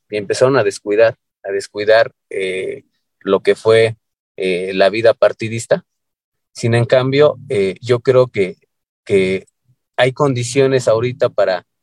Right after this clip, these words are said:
para ir abriendo esa nueva brecha para, para nuevas personalidades, para ir formando esos cuadros y que se está dando en Morena. O sea, no, no de la magnitud a la mejor,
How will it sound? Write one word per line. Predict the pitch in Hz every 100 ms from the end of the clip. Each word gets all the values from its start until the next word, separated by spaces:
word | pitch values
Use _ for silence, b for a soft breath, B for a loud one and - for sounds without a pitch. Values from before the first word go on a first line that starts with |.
| _ _ _ _ _ _ -
para | 95 98 98 98 101
ir | 127 123
abriendo | 117 120 120 120 113
esa | - 120 120
nueva | 120 120
brecha | 117 117 117 113
para, | - 95 92 85 - _ _
para | - 104
nuevas | 110 117 120
personalidades, | 101 101 101 101 107 117 113
para | 101 104
ir |
formando | - 113 113 113
esos | 110 113
cuadros | 123 113 120 127
y | 110
que | 113
se | 110
está | 120 165
dando | 175 175 147
en |
Morena. | 120 117 151 117 _
O | 110
sea, | - 127
no, | 143 151
no | 160
de | 165
la | 147
magnitud | 117 110 113 110 131
a | 139
la | 117
mejor, | 104 - 123